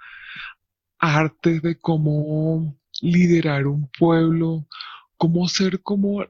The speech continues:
la parte de atrás de mi hermano, el que claramente va a suceder al trono.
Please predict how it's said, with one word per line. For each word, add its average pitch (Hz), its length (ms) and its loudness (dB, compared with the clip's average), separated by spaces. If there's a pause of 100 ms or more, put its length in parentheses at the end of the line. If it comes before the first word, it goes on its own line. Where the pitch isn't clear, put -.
(180)
la 185 300 -2
parte 170 760 -4
de 160 220 -4
atrás 151 720 -4 (260)
de 156 200 -4
mi 143 140 -4
hermano, 127 540 -4
el 202 140 -6
que - 300 -4
claramente 135 720 -4
va 147 120 -2
a 139 40 -4
suceder 147 460 -4
al 139 180 -8
trono. 139 440 -6